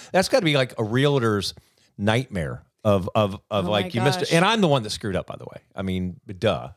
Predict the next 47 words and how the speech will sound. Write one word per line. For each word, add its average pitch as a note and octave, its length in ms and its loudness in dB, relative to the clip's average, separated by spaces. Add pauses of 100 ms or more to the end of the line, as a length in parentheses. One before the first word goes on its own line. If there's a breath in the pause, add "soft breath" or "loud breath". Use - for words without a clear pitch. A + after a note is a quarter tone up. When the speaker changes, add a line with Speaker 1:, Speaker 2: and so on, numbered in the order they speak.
Speaker 1:
I F#2+ 60 -12
mean, F#2 200 -4
that's, - 380 -2 (680 loud breath)
so - 180 2
Speaker 2:
I'm - 60 6
like, C3+ 180 4
Speaker 1:
I, - 20 0
Speaker 2:
"Did B3+ 140 0
Speaker 1:
I A#3+ 300 0
Speaker 2:
I C4+ 40 0
miss B3+ 240 -4
an A#3 120 -8
appointment?" A3 460 -6
That's A#2+ 200 4
Speaker 1:
Yeah. G3+ 60 0
Speaker 2:
like, F3 280 -4 (480)
well, C4 180 -6
who D4+ 240 -4
wants D#4 180 -6
to A3 60 -8
make G#3 140 -10
a, F3 160 -6
miss - 160 -4
an D#3 60 -12
appointment? - 340 -16
Speaker 1:
I'm G#2+ 80 -6
Speaker 2:
I'm G2+ 60 -6
Speaker 1:
s- A2+ 80 -4
Speaker 2:
glad B3 240 0
it - 60 -10
was D3+ 120 -10
your D3+ 80 -12
fault, - 260 -18
John. - 160 -20
Speaker 1:
Well, G2+ 220 2
I'm, A#2 260 0
uh, A2+ 180 4 (100)
I'm, G#2+ 240 -4
I'm A2 120 -4
glad A2+ 260 0
you're A2+ 80 0
Speaker 2:
Right? G#2 80 2
Speaker 1:
here. A#2+ 200 2 (320 loud breath)
Uh, D#3 280 4
you D3 140 4
grew D#3+ 340 2
up, D#3+ 260 0